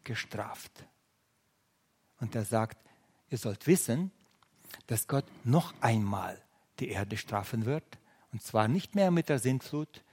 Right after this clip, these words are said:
aber mit einer Feuerflut.“ Er sagt, die ganze Erde wird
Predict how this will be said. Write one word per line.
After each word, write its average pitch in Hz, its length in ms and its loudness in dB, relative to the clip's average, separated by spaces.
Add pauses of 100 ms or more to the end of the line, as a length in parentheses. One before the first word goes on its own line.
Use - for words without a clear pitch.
(200)
aber 110 220 0
mit 120 180 0
einer 110 240 -2
Feuerflut.“ 113 800 -4 (540)
Er 104 60 -10
sagt, - 260 -4
die 113 60 -6
ganze 143 260 0
Erde 139 520 2 (440)
wird 127 340 0